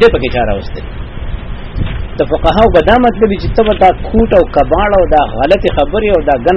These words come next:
بلا به راجمع کړې، او ته به دا په امام پسې تړې چې امام ابو حنیفه دا ویلي دي.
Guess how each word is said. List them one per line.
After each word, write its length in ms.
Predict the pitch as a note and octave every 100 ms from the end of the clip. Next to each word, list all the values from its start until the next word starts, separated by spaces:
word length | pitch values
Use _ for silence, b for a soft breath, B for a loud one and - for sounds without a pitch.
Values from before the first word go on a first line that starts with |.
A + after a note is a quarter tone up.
| D#3+
بلا 160 | D#3+ F#3
به 60 | E3+
راجمع 320 | C#3+ F3+ F#3+ F3+
کړې، 80 | D3+
او 60 | -
ته 60 | F3+
به 60 | E3
دا 40 | E3+
په 60 | E3 D3
امام 180 | F#3+ F#3+
پسې 160 | F3 D#3+
تړې 180 | D#3+ D#3 - - -
چې 60 | C#3
امام 160 | E3 D#3+
ابو 100 | D3
حنیفه 220 | D3 C#3+ E3
دا 60 | E3 D#3
ویلي 200 | D3+
دي. 80 | C#3